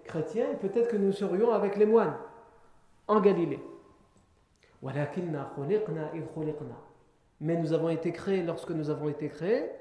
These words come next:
hanifan. Nous avons été créés comme étant des hanifs,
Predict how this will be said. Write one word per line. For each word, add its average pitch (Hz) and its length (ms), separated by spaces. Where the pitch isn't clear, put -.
hanifan. 143 580
Nous 127 100
avons 139 140
été 139 180
créés 185 280
comme 151 160
étant 156 240
des 151 200
hanifs, 156 380